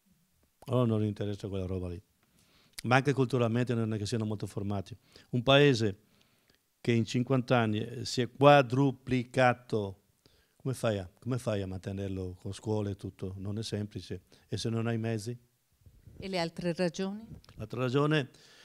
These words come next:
Speaker 1: è un popolo ammaestrato nella bocca, perché il comunismo le dà da mangiare, cioè li, li prendono dalla bocca. Cioè, "Io ti do da mangiare, ti,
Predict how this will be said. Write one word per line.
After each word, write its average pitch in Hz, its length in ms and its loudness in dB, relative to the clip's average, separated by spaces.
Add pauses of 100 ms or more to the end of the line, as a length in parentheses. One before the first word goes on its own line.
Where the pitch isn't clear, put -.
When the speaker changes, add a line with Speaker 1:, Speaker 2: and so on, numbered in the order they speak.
(380)
Speaker 1:
è 131 180 2
un 131 140 2
popolo 143 540 4
ammaestrato 127 1600 2
nella 120 340 2
bocca, 113 640 0 (1040)
perché 113 300 0
il 127 80 4
comunismo 131 540 2
le 117 100 4
dà 117 100 4
da 113 100 2
mangiare, 104 480 -2
cioè 110 640 -2
li, 110 320 -4
li 117 220 4
prendono 131 500 2
dalla 123 200 6
bocca. 107 440 -2 (440)
Cioè, 110 360 -6
"Io 151 140 -2
ti 139 120 -4
do 135 120 0
da 139 80 0
mangiare, 139 560 2
ti, - 160 -14